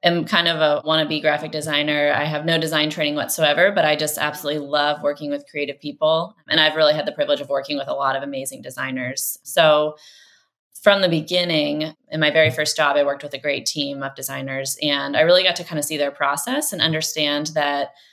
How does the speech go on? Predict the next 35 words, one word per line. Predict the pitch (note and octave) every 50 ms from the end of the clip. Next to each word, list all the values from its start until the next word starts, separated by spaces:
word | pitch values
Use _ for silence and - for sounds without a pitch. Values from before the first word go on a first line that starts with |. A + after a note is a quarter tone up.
| _ _ _
when | E3 D#3+
I | D3+ E3+ E3+
send | F3 - F3+ E3 E3 D#3+
them | D#3 D3+ D3+
an | D3+ D3
ebook | D3 D#3 D#3 - D3+ D3 D3 D3+
or | C#3+
something | - D3+ C#3+ D3 D3 C#3+
that | D3 C#3+
I've | C#3 C#3 C3+
been | - - C#3 C#3
reviewing, | C#3 C3+ C#3+ C#3+ D3 D3 D3+ D3 C3 - F#2 - - - -
like, | D#3 D3+ - -
there's | F3+ F#3+ F3+ F3 -
so | - D#3 D#3
much | D#3 C#3+ - -
that | - D3 C#3+ -
goes | D3 C#3+ D3 C#3+ D3
into | C#3 C#3+ C#3+ C#3+ - D3+ C#3 C3+ C3+ C3+ C3 - _ -
them | D3+ - D3+ C#3+ C#3+ C#3+ C#3 C3 C3 _
designing | - D#3 C3+ B2+ C3 C3+ C3+ B2+ B2+ B2+
that, | B2 - D#2 - - -
that | D#3 - C3
I | D3 D3+ D3+
can't | D3+ - - D#3 D3 D3 C#3 - -
even | D#3 D3+ D3 D3 C#3+ C#3 C3 C3 _ _ _ _ -
fathom | D#3+ C#3+ C#3 C#3+ E3 G3+ A3+
because | A3+ F3 - D#3+ D3
I | C#3+
just | C3+ C#3 B2+ -
don't | - C#3+ C#3 - - -
have | D#3 D3 C3+ C3 -
that | C3 - - -
skill | - - C#3 B2+
set. | - - - - - - -